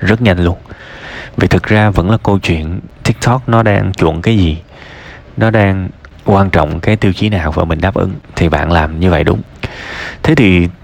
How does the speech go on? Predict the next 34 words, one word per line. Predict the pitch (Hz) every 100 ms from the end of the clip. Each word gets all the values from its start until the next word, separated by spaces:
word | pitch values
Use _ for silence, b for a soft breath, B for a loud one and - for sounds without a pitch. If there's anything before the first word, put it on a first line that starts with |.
| -
tại | 92
sao | - -
tôi, | 113 95 -
tôi | 117
lại | 98
nói | 117
cái | 143
điều | 113 85
này? | 80 78 -
Thực | - - -
ra | 131 139 135
là | 127 98
nếu | 98 135
mà | 160 101 80 - -
hai | 107 120
ba | 123 120
năm | 117
nữa | 92 71 - - -
mà | 90
có | 82 113
một | 156 147
cái |
mạng | 117 78 85
xã | 104
hội | 90 80
nào | 78
đó | 82
mới | 110 127 180 254 - - - - - B B B B B
thì | - 101
nó | 151
cũng | 107 120
là | 117
như | 98
vậy. | 85